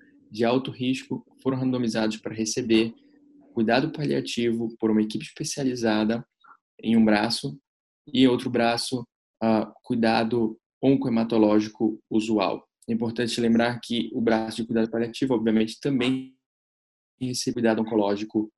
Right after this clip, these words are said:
ah, oncohematológico usual. O objetivo principal do estudo era avaliar a qualidade de vida na semana dois e tinha também como objetivo secundário, secundários a avaliação,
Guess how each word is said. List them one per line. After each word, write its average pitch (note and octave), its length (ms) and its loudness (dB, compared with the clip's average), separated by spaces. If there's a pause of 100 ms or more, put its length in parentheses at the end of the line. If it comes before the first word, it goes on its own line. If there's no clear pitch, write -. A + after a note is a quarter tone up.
(160)
ah, A2 220 0
oncohematológico A2 1040 0 (160)
usual. A2 420 0 (1200)
O C#3+ 60 4
objetivo D#3 400 8
principal D#3 600 6
do B2+ 80 0
estudo C#3 480 0
era B2 120 -2
avaliar A#2+ 360 0
a A2+ 80 2
qualidade A2+ 380 2
de A2+ 80 2
vida A#2 200 0
na A2 100 0
semana A2 440 0
dois C#3 440 2 (380)
e A#2 120 -4
tinha B2+ 180 0
também B2 300 -2
como B2 540 -2
objetivo A#2 420 -2
secundário, A#2 840 -2 (200)
secundários A2+ 640 0
a A#2 40 2
avaliação, A2+ 800 0